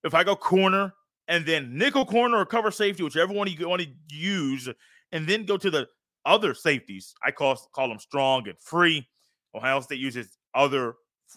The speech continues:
uh, terminology for those positions. Let's go to the corner position first. On the outside, I have been on the record, and I'll say it now. I said it in the offseason when I predicted Ohio State's depth chart week one.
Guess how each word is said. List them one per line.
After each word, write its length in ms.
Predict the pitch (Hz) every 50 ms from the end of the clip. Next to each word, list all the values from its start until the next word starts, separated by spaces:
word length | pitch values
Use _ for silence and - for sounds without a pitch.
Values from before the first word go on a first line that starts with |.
| _ _ -
uh, 80 | 139 131
terminology 500 | - - 147 135 135 139 135 131 - - _ _ _ _ - 113 107 -
for 160 | 143 147 135
those 140 | 127 117 -
positions. 520 | - 104 147 151 - 165 156 139 - - _ _ _ _ _ _ _ _ _ _ _ _ _ _ _ _ _ _ _ _ _ _ _ _ _ _ _ _ _ _
Let's 80 | - -
go 160 | 208 240 262
to 60 | 247
the 100 | 208 208
corner 340 | 202 - - 180 190 185 175
position 360 | 139 147 156 165 - 143 117
first. 500 | - - 156 139 107 - - - - - _ _ _ _ _ -
On 120 | 185 233
the 120 | 262 240 233
outside, 460 | 214 180 - - 220 196 165 135 127
I 140 | 151 190 202
have 160 | 175 139 117
been 120 | 165 156
on 100 | 156 151
the 80 | 135 123
record, 320 | 117 143 151 147 - 127
and 80 | 117 120
I'll 100 | 123 120
say 240 | - - 165 156 147
it 80 | 120
now. 360 | 120 127 139 151 151 135 117 101
I 20 |
said 260 | - - 147 156 156
it 40 | 151
in 80 | 139 131
the 100 | 127 135
offseason 520 | 143 143 139 - 147 143 139 131 139 123 _ _ _ _ _ -
when 100 | 131 135
I 60 | 123
predicted 440 | - - 101 113 151 151 - 143 131
Ohio 280 | 123 139 139 139 139
State's 240 | 131 - 135 127 104
depth 240 | 104 143 139 135 -
chart 300 | - 143 123 117 - - _ _ _ _ _
week 260 | - 120 139 131 135 -
one. 380 | 127 131 131 123 110 85 -